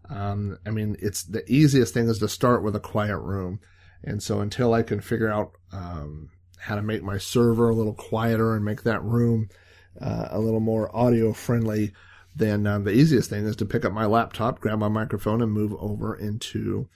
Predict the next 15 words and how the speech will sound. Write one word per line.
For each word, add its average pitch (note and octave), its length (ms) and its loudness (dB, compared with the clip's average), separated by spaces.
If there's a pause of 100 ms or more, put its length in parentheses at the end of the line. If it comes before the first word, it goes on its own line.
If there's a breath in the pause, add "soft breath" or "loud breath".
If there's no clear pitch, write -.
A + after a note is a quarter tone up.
(460 soft breath)
uh, - 80 -8
what - 280 -4
we A2+ 140 2
have A2 200 -2
dubbed G2+ 440 -2 (100)
in A2 180 -8
this G2+ 180 -6
house - 280 -10
the - 120 -6
Star C4+ 340 0
Wars G2+ 260 0
room, F#2+ 300 -6
which G#2 240 -6
is G2+ 100 -4
a G2 220 -4